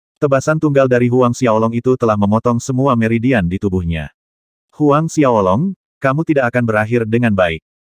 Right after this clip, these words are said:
Zhao Rui berteriak kesakitan, "Keluarga Zhao pasti tidak akan mengampunimu." Huang Xiaolong mencibir saat dia mengangkat tangannya, membanting telapak tangannya tepat di tengah dahi Zhao Rui.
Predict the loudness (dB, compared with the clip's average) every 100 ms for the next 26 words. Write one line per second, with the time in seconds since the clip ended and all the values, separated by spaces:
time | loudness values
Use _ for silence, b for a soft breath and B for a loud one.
0 | _ 0 2 2 2 0 0 0 0 -2
1 | -4 -2 0 0 -2 -4 -10 _ _ 2
2 | 2 2 0 0 0 -2 -2 -2 -2 0
3 | -2 -2 0 0 0 -2 -2 -6 -10 _
4 | _ _ 0 0 0 0 2 2 0 0
5 | -2 0 0 0 -2 -2 0 0 0 0
6 | 0 -2 0 0 -2 -4 -10 _ -4 0
7 | 0 -2 -2 -2 -2 -2 0 0 0 0
8 | 0 -2 -2 -4 -2 -2 0 0 0 0
9 | 0 0 0 -4 -10